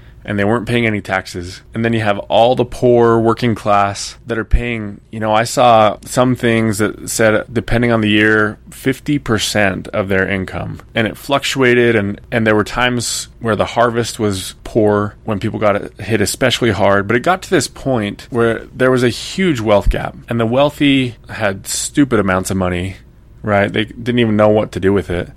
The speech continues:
And the poor are suffering and starving, and people are dying. And in the midst of that, there's France going into debt as they fund the American Revolution. But it did get to a point where it was unsustainable and so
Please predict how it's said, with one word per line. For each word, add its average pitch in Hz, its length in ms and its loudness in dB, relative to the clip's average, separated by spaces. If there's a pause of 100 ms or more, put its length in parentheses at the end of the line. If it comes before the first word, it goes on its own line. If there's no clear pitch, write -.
And 104 120 -2
the 98 80 -2
poor 117 720 2
are 95 540 2
suffering 95 880 -4 (220)
and 101 160 -4
starving, 95 760 -2 (100)
and 101 140 -8
people 120 280 -2
are 104 120 0
dying. 90 680 -8 (300)
And 113 140 -6
in 113 100 -4
the 110 80 -2
midst 123 300 -2
of 117 100 0
that, 110 300 2
there's 101 420 0
France 110 800 -2
going 110 300 0
into 104 200 -4
debt 95 400 0 (240)
as 98 240 0
they 90 220 0
fund 95 640 -2 (120)
the 101 80 -4
American 92 460 0
Revolution. 90 880 0
But 117 120 2
it 120 160 -2
did 131 300 2
get 123 240 -2
to 117 160 -2
a 98 60 -2
point 104 500 -2
where 104 220 0
it 90 160 -2
was 107 440 -4
unsustainable 95 1080 -4
and 98 240 -4
so 117 420 0